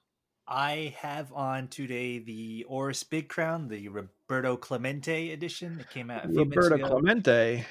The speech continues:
Speaker 1: Yes, this is on loan from Oris. This is another thing I, I, that is, you know, exactly the same as the technology world. It's like you have the iPhone for a month and then you send it back.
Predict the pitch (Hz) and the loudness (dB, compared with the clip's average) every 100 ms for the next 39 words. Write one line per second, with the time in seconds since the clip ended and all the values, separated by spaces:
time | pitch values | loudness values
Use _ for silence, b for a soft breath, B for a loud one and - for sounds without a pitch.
0 | - 143 131 - - 135 - 143 135 151 | -2 0 0 -4 -10 -6 -4 2 4 4
1 | 156 143 147 175 - 139 127 139 170 175 | 4 4 2 0 -4 -2 2 2 2 2
2 | 147 139 147 156 135 151 135 127 123 120 | 2 2 2 2 0 0 0 2 0 0
3 | 120 117 117 104 - - 135 123 123 143 | -2 -2 -2 -6 -10 -6 -2 -2 -2 -4
4 | 113 107 123 123 131 117 110 123 120 117 | -4 2 2 2 -4 -4 -2 0 -2 -2
5 | 110 107 - 117 127 135 123 123 123 127 | -6 -8 -12 -6 -2 -2 -2 -4 -2 -2
6 | 117 - - 101 95 b b _ 104 117 | -4 -8 -8 -8 -10 b b _ -2 -2
7 | 107 127 135 131 151 139 135 - 117 113 | 2 4 4 2 -2 -2 -2 -6 -2 0
8 | 110 107 98 113 147 147 - 120 117 117 | 0 -2 -2 4 4 4 -4 -8 -6 -6
9 | 110 117 107 - 87 82 | -6 -6 -8 -8 -10 -10